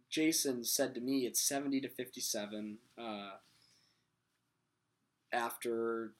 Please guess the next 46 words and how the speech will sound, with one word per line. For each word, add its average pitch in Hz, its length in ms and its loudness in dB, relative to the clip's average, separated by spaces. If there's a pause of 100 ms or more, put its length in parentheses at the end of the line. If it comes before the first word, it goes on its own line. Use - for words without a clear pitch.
Johnny 131 380 2
Davis 120 380 -2
makes 113 220 -2
a - 40 -8
jumper 110 320 -4
for, 104 180 -10 (300)
for - 180 -8
Wisconsin. 104 840 -4 (500)
Penn 127 180 0
State 135 320 4
goes 117 220 0
down, 110 480 -4
misses. 101 680 0 (240)
Jason 131 360 2
turns 139 320 0
to 113 60 -8
me 110 100 -2
and 104 120 -2
says, 98 500 -4 (760)
"If - 140 -8
Wisconsin 139 500 2
makes 127 200 2
a - 40 -6
three 123 220 0
here, 101 220 -8
this 101 140 -4
game's 101 280 -8
over." 90 300 -10
There 78 100 -18
was - 100 -14
about 90 220 -14
five 101 260 -6
minutes 95 280 -6
left. - 220 -12 (1080)
Aleem 147 280 4
Ford 147 280 4
drills 135 280 6
a 131 60 0
three. 101 300 -4
Aleem 120 240 -2
Ford 110 200 -2
was - 120 -2
great 101 340 -6
tonight - 260 -12
for 85 80 -14
Wisconsin. - 440 -12